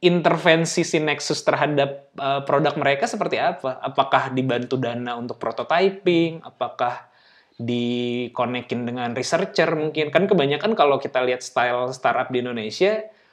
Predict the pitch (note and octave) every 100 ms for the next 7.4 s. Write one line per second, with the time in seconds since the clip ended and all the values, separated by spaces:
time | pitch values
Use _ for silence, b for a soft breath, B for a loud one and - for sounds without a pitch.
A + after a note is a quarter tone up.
0 | b b - D3 B2+ B2 C3+ C3 C#3 B2+
1 | D#3 F#3+ D#3+ B2+ C3+ B2+ C3 B2+ C3 E3
2 | F#3 G3+ G3+ G3+ G3 B2+ C3 B2+ B2 C3+
3 | C3+ C#3 C#3 D3 D3 C#3+ D3 D#3+ D3+ C#3
4 | A2+ G#2+ C3 B2+ C#3 C3 C#3 - A#2+ C3+
5 | D#3 - C#3 B2+ C#3 C#3 C3+ C#3 C3 C3+
6 | C3+ C#3 D3+ C#3+ C3+ C3 B2 C#3+ C#3 F#3
7 | G3 E3 F#3